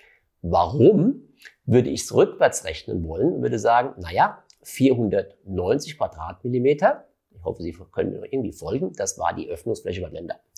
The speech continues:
acht, mal zwei gibt neunhundertachtzig Quadratmillimeter.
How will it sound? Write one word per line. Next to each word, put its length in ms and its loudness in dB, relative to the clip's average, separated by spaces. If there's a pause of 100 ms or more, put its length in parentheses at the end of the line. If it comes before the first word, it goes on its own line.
(100)
acht, 320 -2 (600)
mal 300 4
zwei 560 4
gibt 280 -2
neunhundertachtzig 1080 0
Quadratmillimeter. 920 -4